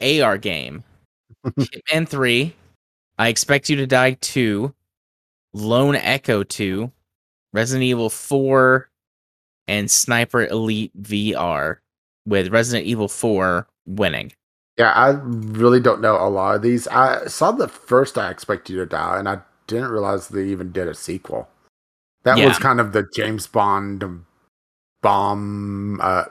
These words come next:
Speaker 2: death trap simulator. I-, it's one of those games that I wish I had a V R setup because, you know, it looked very interesting.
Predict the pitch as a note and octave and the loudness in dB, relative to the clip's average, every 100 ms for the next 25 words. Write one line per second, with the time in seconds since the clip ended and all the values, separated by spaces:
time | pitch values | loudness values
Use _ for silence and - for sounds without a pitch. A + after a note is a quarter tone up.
0 | _ _ - G2+ - - C#2+ - F#2+ F#2+ | _ _ 0 0 -2 -4 -4 -4 -6 -4
1 | F#2+ F#2 F#2 F#2 F#2 _ _ _ _ D3 | -2 0 2 0 -2 _ _ _ _ 2
2 | E3 E3 E3 G#3+ G3+ D#3+ D#3 D3 C#3 A#2+ | 4 6 6 8 8 8 6 6 4 4
3 | B2+ G#2+ G#2 A2+ A#2+ C3 B2 G#2+ A#2+ A#2+ | 0 0 -6 -2 0 2 0 0 0 2
4 | A2+ A#2 G#2+ B2 - G#2 G#2+ G2 F#2+ A2+ | 0 -2 -4 -4 -8 -6 -4 -4 -4 -4
5 | F#2+ - G2+ A2+ - G2+ G#2 G#2 F#2 F2 | -4 -4 -4 -4 -4 -4 0 0 -2 -8
6 | G2 - C3 C3+ | -12 -2 -2 -2